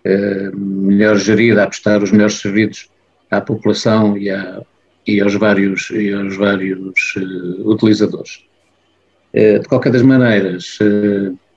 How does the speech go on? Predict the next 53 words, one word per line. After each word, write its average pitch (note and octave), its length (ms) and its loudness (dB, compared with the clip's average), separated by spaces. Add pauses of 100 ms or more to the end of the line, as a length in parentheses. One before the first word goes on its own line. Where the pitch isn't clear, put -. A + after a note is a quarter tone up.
(500)
eh, - 680 -6
o B2 120 4
sistema B2 440 2
todo, G2 580 2
para G#2+ 240 4
ser G#2+ 160 0
um G#2+ 100 4
sistema A2 360 2
moderno, B2 440 4
para G#2+ 120 -2
fazer G2+ 240 -2
parte G#2+ 260 -2
das G#2 140 0
instituições G#2+ 580 0
sem G#2+ 140 0
as G#2+ 100 0
quais G2+ 240 0
não G#2+ 160 4
há G#2 80 2
desenvolvimento G#2 600 0
económico G#2 420 -2
e A2 40 -2
social, B2 440 -2 (520)
eh, - 260 -6
esse - 140 -4
é G2 40 0
um F#2 60 -4
dos - 100 -10
problemas G#2+ 560 4
que - 80 0
muitas G#2 180 2
vezes G2+ 220 2
é G#2 100 2
esquecido, G#2+ 500 -2
não G2+ 120 -2
é? G#2 120 2
Um, F#2+ 220 -8 (480)
um A#2 160 6
bom C3 180 4
indicador A#2+ 480 2
de A2+ 60 -2
desenvolvimento A2+ 260 0
econom-, A2 400 0
económico A2+ 400 0
e G#2 60 -2
social, A2 300 0
seguramente A#2+ 800 2
melhor A2+ 320 2
que - 100 -2
o G#2+ 60 0
pib A#2 180 0
per A#2 160 -2
capita, G#2+ 540 -6